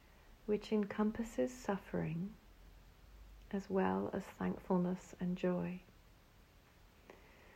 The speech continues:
You know, when, when I started looking at this, um, advice and queries, I just, it just blew me away. I got so excited and passionate about, ah, it just, it's such an imp-,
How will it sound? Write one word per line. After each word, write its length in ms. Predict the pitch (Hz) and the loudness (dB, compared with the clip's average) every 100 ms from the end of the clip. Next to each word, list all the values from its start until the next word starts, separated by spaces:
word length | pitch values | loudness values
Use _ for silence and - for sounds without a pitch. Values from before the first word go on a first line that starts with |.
| - - - - | -20 -20 -8 2
You 80 | 233 | 6
know, 80 | |
when, 120 | 240 220 | 8 6
when 380 | - - 240 | 4 4 6
I 60 | 254 | 6
started 380 | 247 247 240 226 | 6 6 8 8
looking 400 | 226 226 226 214 | 6 6 4 4
at 140 | 214 | 4
this, 320 | 208 202 - - | 2 0 -4 2
um, 380 | 196 190 190 190 | 4 4 4 2
advice 380 | 196 185 185 - | 0 2 0 2
and 80 | 185 | 2
queries, 280 | 196 185 - | 4 4 2
I 160 | 196 | 0
just, 300 | 220 262 - - - - | -2 -4 -6 -20 -12 -2
it 220 | 226 - | 0 2
just 180 | 302 - - | 0 0 4
blew 200 | 226 254 | 8 10
me 140 | 214 | 10
away. 300 | 196 196 180 | 10 8 8
I 60 | 170 | 6
got 200 | 202 214 | 4 2
so 280 | - - 262 | 0 4 4
excited 800 | - - - 196 220 - 208 175 | 4 -4 -6 2 2 8 8 10
and 280 | 175 175 - - - | 6 6 2 -6 -6
passionate 480 | - 226 - 214 190 | -2 2 10 12 12
about, 440 | 180 190 185 - - - - - - - - | 10 8 8 6 -4 -10 -12 -16 -18 -8 -2
ah, 320 | 220 240 226 | 2 8 10
it 160 | 147 202 | 10 8
just, 200 | 262 220 | 6 6
it's 200 | 226 - | 4 2
such 380 | - 330 311 269 | 8 10 12 10
an 120 | 240 | 10
imp-, 300 | 240 247 | 8 4